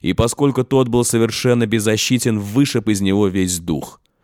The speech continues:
После этого он продолжил методично опускать кирпич ему на голову. Вся арена погрузилась в тишину. Все, включая Джан Яна, второго молодого мастера Джена и даже дядюшку Циня,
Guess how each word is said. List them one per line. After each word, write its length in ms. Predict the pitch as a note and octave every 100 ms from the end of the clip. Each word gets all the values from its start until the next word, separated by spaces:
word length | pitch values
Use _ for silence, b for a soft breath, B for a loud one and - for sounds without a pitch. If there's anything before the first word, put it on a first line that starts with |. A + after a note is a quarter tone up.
| _ _ _ _ _ _ _ -
После 460 | A2+ G#2+ G#2+ A#2
этого 240 | A#2 A2 G2+
он 160 | G#2
продолжил 580 | F#2+ G#2 G2 G#2 F#2+ G2
методично 680 | G2 F#2 F#2+ G2+ G#2 G#2 F#2
опускать 520 | F#2 F2+ - G2+ -
кирпич 560 | F#2+ E2+ - G#2 - F2
ему 200 | F2 F2+
на 160 | E2+
голову. 500 | E2 D2+ C2+ A1+ G1+ _ _ _ _ _
Вся 440 | - - F2+ G2 F#2+
арена 320 | G2 G2 F#2
погрузилась 640 | F#2 F2 F2+ F#2 F2+ E2+
в 40 | -
тишину. 600 | E2 - E2+ D#2 B1+ - _ _ _ _
Все, 580 | - - F#2 D#2 A#1 - _ _
включая 720 | - - F#2 F2+ - A#2 A2+ G2+
Джан 400 | E2 F2+ F2 E2+
Яна, 540 | D#2+ F2 F#2+ F#2+ E2+ b _
второго 420 | - F2+ G2 F#2+
молодого 420 | F2+ F2 F2 E2+
мастера 440 | F2 E2+ - E2+ D#2
Джена 480 | E2 G#2 A2 G#2
и 260 | F#2+ - E2+
даже 560 | D#2+ F2+ G#2+ A2+ G#2 F2+
дядюшку 680 | D#2 F#2 F#2 F2 - - E2+
Циня, 640 | - - D#2 C#2+ B1+